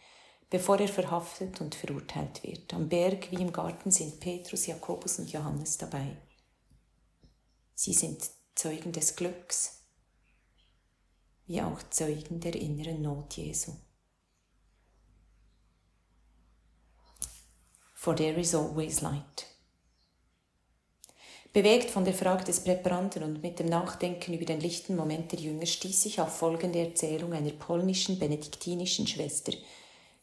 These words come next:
die vor kurzem im Alter von einundachtzig Jahren verstarb. Mary Lou Kowanacki hieß sie.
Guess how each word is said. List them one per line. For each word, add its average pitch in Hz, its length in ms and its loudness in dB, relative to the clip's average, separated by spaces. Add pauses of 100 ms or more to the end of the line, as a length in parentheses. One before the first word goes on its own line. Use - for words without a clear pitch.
die 208 100 -2
vor 220 180 4
kurzem 220 680 2 (400)
im 190 140 4
Alter 165 320 4
von 165 220 -2
einundachtzig 151 720 0
Jahren 147 260 -2
verstarb. - 640 -4 (1700)
Mary 156 260 6
Lou 175 240 4
Kowanacki 160 640 0
hieß 131 300 -4
sie. 139 160 -4